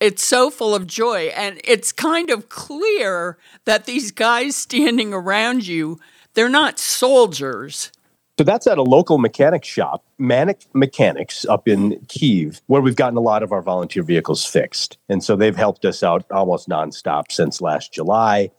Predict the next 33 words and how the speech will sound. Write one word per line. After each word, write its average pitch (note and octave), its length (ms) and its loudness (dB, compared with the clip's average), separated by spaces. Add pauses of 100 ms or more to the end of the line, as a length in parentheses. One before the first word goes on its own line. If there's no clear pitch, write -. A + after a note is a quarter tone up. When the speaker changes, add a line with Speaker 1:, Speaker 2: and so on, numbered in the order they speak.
(320)
Speaker 2:
And E3 160 2
I D#3 60 4
was D3 300 -4
talking C3+ 360 -2
through B2 220 -6
Google A#2 300 2
Translate A#2 480 2
with G2+ 160 -4
one A2 100 6
of G2 80 -2
the F#2+ 60 2
mechanics. F2 720 -4
I D#2+ 80 -6
can't - 320 0
speak - 280 -4
Ukrainian E2 640 2
well D2+ 240 2
yet. D2+ 400 -2 (480)
And G2 180 0
so F#2 520 2 (180)
he B2+ 160 -4
said A2 280 -2
that G#2+ 100 0
he G#2+ 80 0
had G#2 100 -4
seen G#2+ 260 -2
me G#2 140 0
on G#2 100 0
the A2+ 80 0
news. C3+ 560 0 (120)
And F#2 480 2
then G2+ 200 2
I, F#2+ 140 2